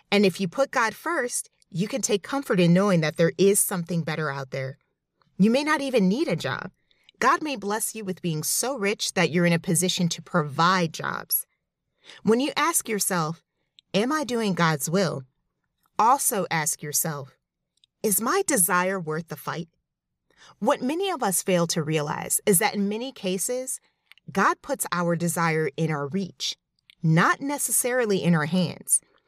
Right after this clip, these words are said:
And this is to help us determine if our wants are really a desire or just an object on society's checklist.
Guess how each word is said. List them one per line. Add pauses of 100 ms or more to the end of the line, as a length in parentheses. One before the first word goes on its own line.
(300)
And
this
is
to
help
us
determine (300)
if
our
wants
are
really
a
desire (520)
or
just
an
object
on
society's
checklist.